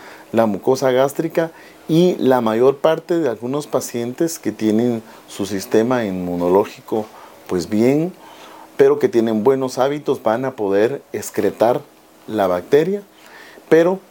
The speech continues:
solo un quince por ciento pasa con esto, ¿verdad? En esta situación. El resto, un setenta y cinco, ochenta y cinco por ciento, pues ya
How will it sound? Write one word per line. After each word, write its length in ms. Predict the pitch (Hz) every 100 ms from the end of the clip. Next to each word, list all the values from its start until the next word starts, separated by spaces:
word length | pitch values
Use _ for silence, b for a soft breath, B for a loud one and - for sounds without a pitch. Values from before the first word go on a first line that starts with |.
| - - - -
solo 640 | - 135 135 135 139 - -
un 200 | 113 120
quince 360 | 120 123 127 113
por 160 | 101
ciento 320 | - 131 127
pasa 260 | - 95 95
con 220 | 87 87
esto, 340 | 127 120 - - - - B B B -
¿verdad? 380 | 90 90 131 -
En 140 | 95
esta 240 | 98 95 98
situación. 560 | 90 - 85 - 110 73 B B B
El 200 | 92 90
resto, 380 | 110 139 143 131
un 520 | 117 110 110 - 95
setenta 420 | 92 92 98 90
y 40 | 87
cinco, 300 | - 135 123
ochenta 300 | - 92 95
y 40 |
cinco 240 | 95 107 120
por 160 | 110
ciento, 260 | 107 110 147
pues 180 | 95 -
ya 240 | 92 92